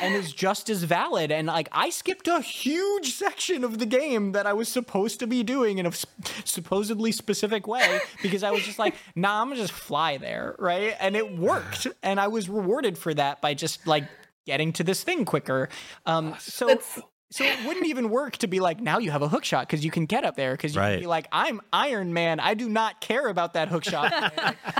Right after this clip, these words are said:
Speaker 1: it's fine.
Speaker 3: Cheaters
Speaker 2: We
Speaker 3: always win.
Speaker 2: were, <laughs> we were encountering that problem in some of our, like, walkthrough guides where the
Speaker 3: Right.
Speaker 2: capture that we had was just like,
Speaker 3: <laughs>
Speaker 2: "Yeah, I just, I just flew in. I just flew over the puzzles and I'm here now." And it's like, we kind
Speaker 1: Yeah.
Speaker 2: of have to show people how to do the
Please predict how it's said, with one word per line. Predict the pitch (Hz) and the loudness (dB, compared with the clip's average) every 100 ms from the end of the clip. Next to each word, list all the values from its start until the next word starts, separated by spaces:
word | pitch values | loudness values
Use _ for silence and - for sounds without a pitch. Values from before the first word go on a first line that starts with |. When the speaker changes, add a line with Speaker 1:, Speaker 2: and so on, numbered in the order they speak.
| - | -4
Speaker 1:
it's | 233 - | -4 -4
fine. | - 254 208 170 156 180 - - - | 0 0 0 -2 -2 -6 -10 -12 -6
Speaker 3:
Cheaters | - 160 156 139 | 0 2 2 0
Speaker 2:
We | |
Speaker 3:
always | 135 339 - | 2 0 2
win. | 359 | 2
Speaker 2:
were, | 370 311 220 - - | 2 0 0 0 0
<laughs> | 440 233 - | 0 0 0
we | 330 | -2
were | 392 480 466 | 0 -2 -2
encountering | 427 214 220 247 233 | -2 -2 0 -2 0
that | 220 | 0
problem | 214 190 208 214 | 2 0 2 -2
in | 202 | -2
some | - 196 190 | 2 2 2
of | - 196 - | 0 0 0
our, | 190 185 190 190 - | 0 2 2 0 -2
like, | 214 196 - | -4 -4 0
walkthrough | 185 190 - 254 | 2 2 -2 -4
guides | 247 262 277 285 - | 2 2 2 -2 -2
where | |
the | 208 | 0
Speaker 3:
Right. | 143 | 4
Speaker 2:
capture | 165 - - 226 | 2 2 0 2
that | 226 208 | 2 2
we | |
had | 240 233 226 247 | 0 0 2 0
was | 220 190 | -2 -2
just | 226 - | -2 0
like, | 233 208 202 - - - 220 | 0 2 0 -10 -14 -10 -8
Speaker 3:
<laughs> | - - - | -10 -4 2
Speaker 2:
"Yeah, | 285 | 2
I | 240 | 2
just, | 269 - | -4 -4
I | 240 | 0
just | 240 247 - | 0 0 -2
flew | 262 254 | 2 4
in. | 262 170 - - | 2 0 -4 2
I | 214 | 4
just | 240 - | 4 0
flew | - 269 269 | -4 0 2
over | 247 247 | 2 0
the | 226 - | -2 2
puzzles | 240 190 185 | 2 2 0
and | 214 185 | 0 2
I'm | 208 208 | 2 2
here | 233 233 | -2 0
now." | 170 175 | 0 0
And | 196 | 0
it's | 220 - | 0 0
like, | 247 | 0
we | 269 262 | 0 -4
kind | 202 | 0
Speaker 1:
Yeah. | 359 370 | 2 2
Speaker 2:
of | |
have | 349 330 | 0 -2
to | |
show | 254 277 277 | 0 0 0
people | 247 240 | 0 -2
how | 233 240 | 0 2
to | 240 | 0
do | |
the | - | -6